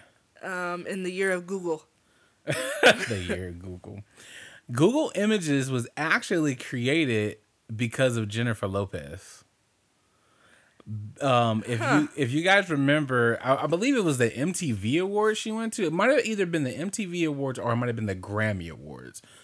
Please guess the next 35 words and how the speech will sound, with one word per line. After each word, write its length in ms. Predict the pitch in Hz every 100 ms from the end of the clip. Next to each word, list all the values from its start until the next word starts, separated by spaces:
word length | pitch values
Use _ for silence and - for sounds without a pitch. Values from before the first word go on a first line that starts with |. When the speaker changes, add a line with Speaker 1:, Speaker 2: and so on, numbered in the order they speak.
| _ 101
Speaker 2:
That 180 | 120
I'm 140 | 139 135
not 140 | 123
too 120 | - 110
sure 360 | - 117 107
of, 160 | 98 92
but 280 | 101 92 - - - - _ - -
everybody 400 | - 160 175 165
remembers, 420 | 151 131 143 135 123
like, 140 | 113
that 200 | 117 107
famous 580 | - - 143 143 131 120
green 560 | 101 110 131 131 123
dress 300 | 98 113 117 -
that 160 | 87
she 220 | - 92
had, 360 | 90 90 82 82
the 80 | 95
one 280 | 98 110 117
that 120 | 107
had, 180 | 113 101
like, 200 | 98 -
the 100 | 87
long 720 | 92 101 110 117 113 113 101
V-neck, 640 | 95 110 113 113 107 - _ - - - _
the 100 | 101
long 460 | 101 113 117 117 101 -
cutout. 580 | 135 131 147 151 139 _ _ _ _ _ _ _ -
Anyway. 540 | 143 160 123 110 98 95
Speaker 1:
Everybody 420 | 214 226 214 208
except 380 | - - 220 196
me 340 | 196 190 214
<laughs> 40 | 214
remembers 480 | 175 208 196 170 208
that 240 | 180